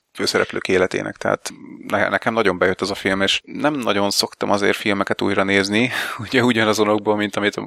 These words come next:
előző adásban már említettem a könyvekkel kapcsolatban, tehát időhiány, de ezt a filmet már, már többször újra megnéztem,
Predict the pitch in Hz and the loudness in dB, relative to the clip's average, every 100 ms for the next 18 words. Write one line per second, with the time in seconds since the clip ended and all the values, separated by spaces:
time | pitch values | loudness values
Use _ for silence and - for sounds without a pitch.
0 | 85 - 98 98 95 104 104 101 101 98 | -10 -4 0 0 0 0 2 2 2 2
1 | 95 98 98 98 - 95 95 95 - 98 | 0 0 -2 -2 -2 -2 0 -2 -2 -2
2 | 95 98 95 - - - 95 95 95 - | -2 -2 -4 -4 -4 -2 0 0 0 -4
3 | - 92 92 92 98 98 101 110 104 98 | -6 -4 -4 -4 -2 0 0 -2 0 2
4 | 104 - - 110 107 107 104 - 98 - | 0 -2 -4 -2 -2 0 0 2 -2 0
5 | - - 92 92 95 95 98 - 101 | 0 0 -2 -4 -6 -4 -6 -2 -2